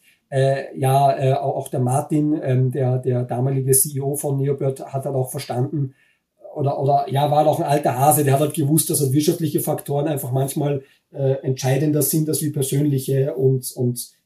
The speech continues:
somit wäre es ihm anders lieber gewesen, mir ja auch, ja, weil ich ja dieses Risiko dann nicht gehabt hätte mit den Mitarbeitern et cetera, was ja auch wirklich, also ich habe tolle Mitarbeiter, ich liebe sie,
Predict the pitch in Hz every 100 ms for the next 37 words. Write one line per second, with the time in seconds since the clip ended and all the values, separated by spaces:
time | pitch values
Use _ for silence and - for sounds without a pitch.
0 | _ - - 156 160 143 165 165 156 151
1 | 139 160 196 202 196 170 175 175 165 165
2 | 208 180 151 202 131 - 135 156 139 135
3 | 156 131 127 127 156 165 156 135 131 131
4 | - _ _ - 120 131 - 135 151 139
5 | 127 135 156 147 127 123 123 120 127 127
6 | 135 139 131 135 127 - 127 151 151 135
7 | - _ _ - 117 131 - 147 156 139
8 | 135 143 135 127 127 123 147 143 127 135
9 | 151